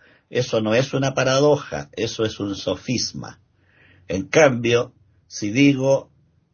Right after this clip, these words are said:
"El camino al infierno está pavimentado de buenas intenciones"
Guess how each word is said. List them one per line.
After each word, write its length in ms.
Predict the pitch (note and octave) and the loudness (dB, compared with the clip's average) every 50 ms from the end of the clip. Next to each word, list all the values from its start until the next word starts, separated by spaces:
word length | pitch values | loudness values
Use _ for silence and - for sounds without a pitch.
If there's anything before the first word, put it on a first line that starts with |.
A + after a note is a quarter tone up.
| _ _ - | _ _ -4
"El 200 | G#2 G2+ F#2+ G2 | -4 -4 -4 -4
camino 480 | G#2 G#2 G2+ G#2+ B2 C3 C3+ C3+ C3+ | -2 -2 0 0 0 0 2 2 2
al 100 | B2+ A#2+ | 2 2
infierno 640 | A2+ A2+ G2+ - - C3 C#3 C#3+ C#3+ C#3 C3+ C3+ C3 | 0 -2 -4 -4 0 4 4 6 6 4 2 0 -2
está 280 | B2+ - B2+ A#2+ A#2 | -2 0 -2 -2 0
pavimentado 920 | - A2+ A2 G#2+ A2 A2 A2 G#2+ G#2+ G#2 G2 - - C#3+ C#3 C#3+ D3 C#3+ C#3 | 0 -2 -2 -2 -2 -2 -2 -2 -4 -4 -6 -4 0 2 2 4 4 4 2
de 100 | B2+ A#2 | 2 0
buenas 480 | A2+ A#2+ B2+ C3 C3+ C3 B2+ B2+ - | 2 2 2 4 4 2 -2 -2 -4
intenciones" 1300 | B2 A#2 A2 G#2+ - - G#2+ A2 G#2+ - - - G3 F3+ C#3 A#2 A2 A2+ A#2+ B2+ C3 - - - - | -6 -6 -6 -4 -4 -2 -2 -2 -2 -4 -4 0 2 4 4 4 4 2 -2 -4 -4 -6 -10 -14 -20